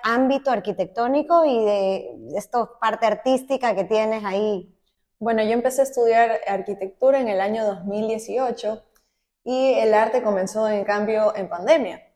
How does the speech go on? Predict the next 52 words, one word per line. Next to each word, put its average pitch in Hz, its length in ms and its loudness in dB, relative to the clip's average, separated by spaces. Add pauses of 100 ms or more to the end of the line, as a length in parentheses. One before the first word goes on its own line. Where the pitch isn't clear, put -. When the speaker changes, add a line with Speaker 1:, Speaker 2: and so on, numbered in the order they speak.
(280)
Speaker 2:
Eh, 196 240 4
aproveché 196 720 2
esos 226 280 -6
años 220 260 -4
de, 185 400 -2
en 185 180 -8
los 190 120 -12
que 185 100 -16
nos 185 120 -14
confinaron 220 680 -2
para 175 240 -4
poder 185 300 4
estudiar 185 400 -2
un 190 80 -6
poco 190 260 0
de 196 120 4
arte. 220 340 -2
Fui 196 100 -6
tallerista 190 640 0
de 190 100 4
un 190 380 -2 (320)
pintor 208 400 0
chileno 214 480 0
durante 185 440 -2
seis 196 220 -4
meses 247 360 -4
y 190 140 -2
ahí 175 200 0
me 185 100 -6
fui 185 160 -6
de 180 120 0
largo 170 280 -2
yo 160 160 -4
sola. - 300 -12 (480)
Speaker 1:
Cuéntame 311 360 4
esa 302 120 -2
experiencia, 220 680 0
de, 180 220 0
de, 170 360 -4
cuéntanos 277 300 2
a 214 120 -4
todos 196 320 2
de, 160 240 0
de 185 120 -6
cómo 233 220 -6
ser, 254 340 -4
cómo 247 140 -6
se 233 100 -10
siente 240 320 -6
ser 226 220 -4
tallerista 226 500 -4
de 202 220 -2